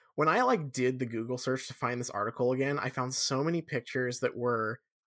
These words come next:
uh, uh, like, t-, f-, Steve Bannon or Trump photoshopped as Umbridge and stuff, and I'm just like, "This is,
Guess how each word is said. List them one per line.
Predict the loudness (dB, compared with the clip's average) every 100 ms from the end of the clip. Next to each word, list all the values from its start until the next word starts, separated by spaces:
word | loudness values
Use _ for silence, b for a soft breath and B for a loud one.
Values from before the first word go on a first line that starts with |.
| _ _ _ _ _
uh, | -2 0 0 -2 -4 -10 _ _ _
uh, | -8 -6 -4 -6
like, | -8 -10 -12 -20 _ _ _ _ _ _ _ _
t-, | -16 -16 _ _ _ _ _ _ -20 -14
f-, | -12 -4
Steve | -4 -2 0 0 2
Bannon | 2 2 2 0 -2
or | -4 -4
Trump | -4 0 0 0 -4
photoshopped | -2 0 2 0 0 -2 -2
as | -4
Umbridge | -6 -6 -2 -2 -2 -6 -10 -10
and | -10
stuff, | -4 -2 -2 -2
and | -8
I'm | -8
just | -6 -4
like, | -6 -8
"This | -8 -8
is, | -8 -12